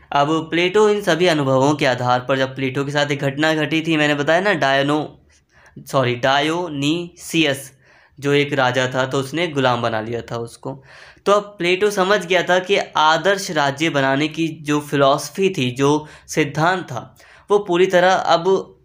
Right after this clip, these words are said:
असली लाइफ में स्थापित नहीं किया जा सकता, क्योंकि राजा दार्शनिक नहीं बनेगा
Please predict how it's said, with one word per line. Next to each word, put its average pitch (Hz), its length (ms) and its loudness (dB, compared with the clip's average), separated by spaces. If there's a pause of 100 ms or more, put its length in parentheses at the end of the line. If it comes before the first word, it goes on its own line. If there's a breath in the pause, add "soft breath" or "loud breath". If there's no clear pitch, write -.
असली 180 400 2
लाइफ 165 380 0
में 165 460 -6
स्थापित 147 580 -2
नहीं 139 260 0
किया 120 200 -2
जा 113 120 -8
सकता, 127 360 -12
क्योंकि 165 260 -2
राजा 170 320 0
दार्शनिक 160 500 0
नहीं 151 220 0
बनेगा 180 540 2